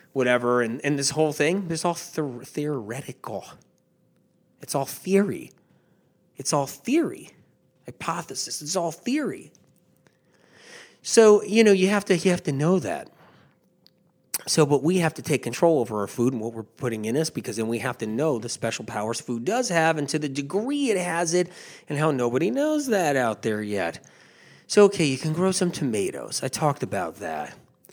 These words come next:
How do you grow tomatoes? You could just buy 'em. You can buy 'em when it's time. You can plant 'em just from seed.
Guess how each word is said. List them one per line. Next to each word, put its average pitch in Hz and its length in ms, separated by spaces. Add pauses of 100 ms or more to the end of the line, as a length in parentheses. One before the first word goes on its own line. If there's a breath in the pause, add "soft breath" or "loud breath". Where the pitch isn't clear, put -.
(360 soft breath)
How 196 120
do 208 60
you 170 80
grow 127 200
tomatoes? 95 680
You 175 80
could 220 160
just - 240
buy 156 260
'em. 127 360
You 131 100
can 147 180
buy 139 220
'em 202 140
when 202 120
it's 190 160
time. 180 380
You 110 80
can 120 140
plant 135 340
'em 113 220
just - 340
from 101 220
seed. 214 540